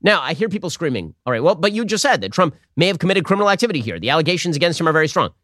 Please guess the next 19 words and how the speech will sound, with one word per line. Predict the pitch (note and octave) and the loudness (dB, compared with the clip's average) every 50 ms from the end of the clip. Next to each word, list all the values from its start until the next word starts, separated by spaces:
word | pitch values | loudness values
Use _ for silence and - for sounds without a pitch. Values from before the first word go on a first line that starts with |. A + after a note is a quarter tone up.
| _ _ _ _ _ - | _ _ _ _ _ -2
That's | C3 D3+ - | -2 -2 0
true. | - D4 C#4 F3+ D#2+ - - _ _ _ - | 2 2 2 2 2 -2 -16 _ _ _ -10
The | - D#3 - | -8 -4 2
only | F#3 G#3 A#3 C4+ C4+ | 2 2 2 2 0
way | A3+ G#3 F#3+ | -2 -2 -2
that | D#3 D3+ | -2 -2
you | C3+ C#3+ | -2 -4
actually | C#3 D3 - - E3+ D#3 | -4 -4 -4 -4 -4 -4
restore | D3 C3+ - F3 D#3+ | -4 -4 0 0 0
the | C3 A#2+ G#2+ | 0 0 -2
credibility | - E3+ F3 F#3+ D#3+ E3+ E3+ E3 D3+ C#3+ | 0 0 0 2 2 2 2 2 2 0
of | B2 | -2
the | B2 | -4
justice | B2 A2+ D#3 D3 - - C3 | -2 -2 -2 -2 -2 -4 -6
system | - - - - G#2+ G2 | -6 -6 -6 -4 -6 -6
is | G2 | -6
to | - C3+ | -4 -2
have | C3 C#3+ C#3+ C#3 | 0 0 0 0
Republicans | C#3+ C3+ - G3 G#3+ A#3 G#3+ - F#3+ F3+ F#3+ F3+ - | 0 0 0 0 2 2 0 0 -2 -2 -4 -6 -8